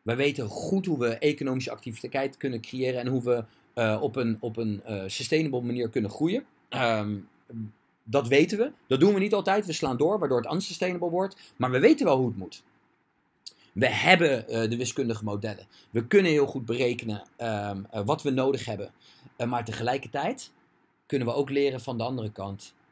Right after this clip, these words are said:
En door dingen niet te berekenen en te theoriseren, theoriseren, maar door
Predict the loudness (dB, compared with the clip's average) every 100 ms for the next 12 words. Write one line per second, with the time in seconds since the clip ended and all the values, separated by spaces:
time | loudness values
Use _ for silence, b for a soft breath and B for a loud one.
0 | _ -4 0 0 0 -2 -2 -2 0 0
1 | -2 -4 -8 -10 _ _ -8 -6 0 2
2 | 2 0 0 0 0 -2 -2 0 2 0
3 | -4 -2 -2 -2 -4 -12 _ -4 -2 0
4 | 0 0 -2